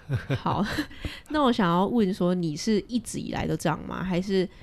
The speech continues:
Speaker 2: 还是你有一个转捩点，或是什么时候突然发现这样子的方式可以帮助你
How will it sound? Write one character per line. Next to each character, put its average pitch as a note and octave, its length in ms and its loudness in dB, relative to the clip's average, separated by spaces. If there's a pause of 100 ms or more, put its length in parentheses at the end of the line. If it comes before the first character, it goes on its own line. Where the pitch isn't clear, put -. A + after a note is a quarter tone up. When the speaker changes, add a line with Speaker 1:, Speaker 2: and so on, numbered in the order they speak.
(240)
Speaker 2:
还 F3+ 180 2
是 F#3+ 380 2
你 F3 220 0
有 E3 160 4
一 D#3+ 40 2
个 D3 240 2 (140)
转 C#3 320 2
捩 E3 260 2
点， - 200 -4
或 F#3+ 120 0
是 F#3+ 120 0
什 F3 120 -2
么 - 120 -4
时 - 160 -2
候 E3 100 2
突 E3+ 140 0
然 D#3 120 -2
发 E3 240 -4
现 - 320 -2 (440)
这 - 100 0
样 G3 140 2
子 F#3 80 -2
的 D#3 80 2
方 E3 220 -4
式 F3+ 140 -4
可 F3+ 140 -2
以 - 20 -2
帮 D#3 200 -4
助 F#3+ 120 -2
你 - 280 -6